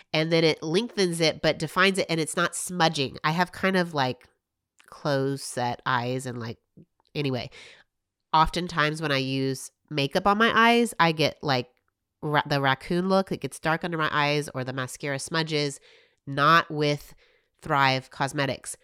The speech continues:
And it comes off really easily, again, so that it doesn't get damaged. I just use warm water and a washcloth,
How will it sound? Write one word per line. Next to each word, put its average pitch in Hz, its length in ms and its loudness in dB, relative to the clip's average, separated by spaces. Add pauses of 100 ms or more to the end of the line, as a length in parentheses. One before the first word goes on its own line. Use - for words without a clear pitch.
(320)
And 202 320 6
it 165 120 -6
comes 185 320 -4
off 170 180 4
really 247 240 2
easily, 277 460 0
again, 180 340 2
so 160 180 -4
that 156 140 -2
it - 60 -14
doesn't 156 240 -4
get 139 200 -8
damaged. 160 480 -4
I 151 120 -2
just 170 240 -6
use 151 160 -4
warm 180 260 2
water 170 260 4
and 143 120 0
a 147 40 0
washcloth, 139 600 -2